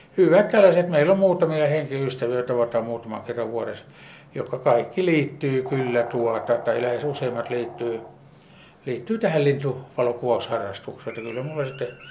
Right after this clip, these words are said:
vaimon veljet, ne on aivan loistavia tuolla Kuopiossa, aivan loistavia muikun pyytäjiä, niin se on suurta herkkoa, kun mennään kuule ja tuoreet muikut pannaan,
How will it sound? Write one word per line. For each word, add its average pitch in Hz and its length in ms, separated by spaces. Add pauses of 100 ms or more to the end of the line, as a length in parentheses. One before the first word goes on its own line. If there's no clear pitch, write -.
(520)
vaimon 143 400
veljet, 143 480
ne 131 100
on 127 140
aivan 123 460
loistavia 117 680
tuolla 113 340 (560)
Kuopiossa, 131 500
aivan 120 220
loistavia 107 520
muikun 139 520
pyytäjiä, 107 600
niin 104 240
se 165 60
on 147 120
suurta 131 360
herkkoa, 110 400
kun 101 120
mennään 107 480
kuule 104 200
ja 110 120 (720)
tuoreet 123 440
muikut 123 480
pannaan, 104 420